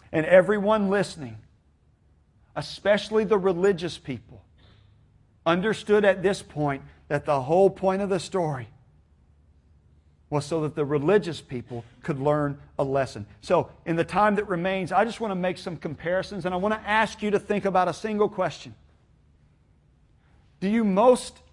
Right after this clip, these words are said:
relate to the younger brother in this story? Or are you most in sync with the older brother? Are you most likely to have followed the path of the younger son, or most likely you follow the path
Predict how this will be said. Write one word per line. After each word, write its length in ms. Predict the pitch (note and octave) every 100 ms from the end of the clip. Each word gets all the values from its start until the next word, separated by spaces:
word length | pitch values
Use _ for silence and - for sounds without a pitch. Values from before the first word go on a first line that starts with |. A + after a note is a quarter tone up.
| -
relate 560 | E3+ F3 E3+ G3+ A#3 -
to 380 | - F#3+ G3 F#3 -
the 80 | F3+
younger 400 | D#3 E3 A3 A#3+
brother 340 | F#3+ A#3 A#3+
in 200 | B3+ A3+
this 120 | A3+ -
story? 380 | - G#3 G#3+ - _ _ _ _ _ _ _ _ _ _ _ _ _ _ _ -
Or 140 | D#3+ F#3
are 40 |
you 140 | F#3+
most 320 | F#3 F#3+ G#3 -
in 140 | F#3
sync 400 | - G3+ G3 -
with 120 | F3
the 140 | D#3 D#3+
older 240 | D3+ B2+
brother? 360 | A#2+ A2 - _ _ _ _ _ _ _ _ _ _ _ _ _ _ _ _ _ -
Are 140 | A3+
you 160 | A#3 D4+
most 400 | B3+ D4+ - A3
likely 580 | G#3+ C4 - C#4 C4+ - - - - _
to 140 | - G#3+
have 160 | G#3+
followed 320 | A3+ A#3+ C4+ C4+
the 80 |
path 340 | - A3 A#3+ A#3+
of 100 | G3+
the 60 |
younger 380 | A3 A3+ C4+ C#4+
son, 400 | - C#4+ C#4+ B3+ -
or 140 | B3+ A#3
most 260 | C4+ -
likely 440 | B3+ B3 B3 B3 - - -
you 140 | A#3
follow 320 | - B3 A3+
the 80 | A3+
path 360 | G3+ A3 G3